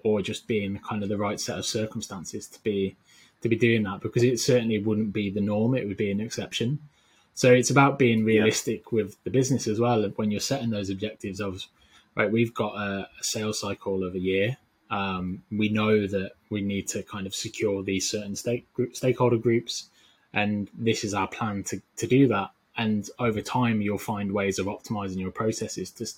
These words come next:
Speaker 1: to accelerate the, the deal sales cycle. But ultimately, it, it has to be kind of measured against, uh, what's the overall, uh, length of time that a deal normally takes for us to close, and, and then what are,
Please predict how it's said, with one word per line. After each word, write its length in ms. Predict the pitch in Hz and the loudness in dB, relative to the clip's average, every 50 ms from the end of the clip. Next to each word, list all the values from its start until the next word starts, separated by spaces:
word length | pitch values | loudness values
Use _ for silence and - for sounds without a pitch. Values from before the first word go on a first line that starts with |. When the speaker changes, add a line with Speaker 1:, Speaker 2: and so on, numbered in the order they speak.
| _ - | _ -12
Speaker 1:
to 120 | - 107 | -12 -10
accelerate 640 | - - - - 117 117 127 123 113 110 107 - - | -8 -6 -4 -2 0 0 2 2 2 0 -2 -2 -4
the, 260 | 101 98 95 92 92 - | -2 -2 -2 -4 -6 -8
the 80 | 95 | -8
deal 280 | 92 - 101 98 95 90 | -4 -2 0 0 0 -2
sales 380 | - - - 101 101 98 92 - | -4 -6 -6 -4 -4 -4 -4 -6
cycle. 440 | 101 92 92 - - - - 151 180 - _ _ - - - - - - - _ _ _ | -6 -6 -6 -6 -8 -8 -10 -10 -12 -14 _ _ -20 -20 -20 -20 -20 -20 -20 _ _ _
But 100 | - 123 | 6 8
ultimately, 720 | 117 117 120 123 117 - 113 95 101 101 101 98 98 - - _ _ _ _ _ _ _ _ _ | 8 8 6 4 2 0 -2 -2 0 0 0 0 -2 -4 -10 _ _ _ _ _ _ _ _ _
it, 260 | - 110 107 - - _ | 2 2 2 2 -2 _
it 220 | - - 113 107 92 | -4 -2 -2 0 0
has 320 | - - 123 113 - - | 0 0 0 0 -2 -2
to 120 | - 131 113 | -2 -2 0
be 340 | 104 107 104 104 101 95 | 0 0 0 0 0 -2
kind 200 | - - 110 101 | -4 -6 -6 -4
of 60 | 98 101 | -2 0
measured 340 | 104 107 107 98 107 101 | 0 0 0 0 0 -2
against, 560 | 101 98 95 98 95 98 - - - - - - _ _ _ _ _ - | -2 -2 -4 -4 -4 -6 -6 -8 -12 -12 -14 -20 _ _ _ _ _ -4
uh, 140 | 110 87 | -2 -2
what's 280 | 95 107 113 104 - - | 0 0 -2 -2 -4 -4
the 140 | 120 110 - | -6 -4 -2
overall, 640 | - 110 110 104 95 101 98 101 101 95 95 117 - _ _ _ _ _ - | 0 0 0 0 0 -2 -2 0 0 -2 -4 -6 -10 _ _ _ _ _ -6
uh, 140 | 110 95 95 | -4 -4 -2
length 300 | 98 95 92 - - - | -2 -4 -6 -8 -10 -14
of 60 | 101 | -12
time 300 | - - 110 98 95 98 | -6 -4 -4 -2 -2 -4
that 100 | 98 - | -6 -6
a 40 | 90 | -6
deal 280 | - 104 101 98 95 | -4 -4 -2 -2 -2
normally 320 | 95 98 98 95 92 92 90 | -2 -4 -4 -4 -4 -4 -6
takes 280 | - - 110 101 - | -6 -6 -8 -8 -8
for 120 | - - 104 | -8 -8 -10
us 100 | 95 - | -10 -10
to 100 | - - | -14 -14
close, 400 | - - 110 107 113 120 117 - | -10 -4 -2 0 0 0 0 -2
and, 160 | 110 98 95 | -4 -4 -4
and 120 | 101 98 | -6 -6
then 160 | 98 98 101 104 | -6 -6 -4 -4
what 220 | 107 104 90 - | -4 -4 -4 -4
are, 260 | 101 101 98 98 123 | -6 -6 -6 -6 -8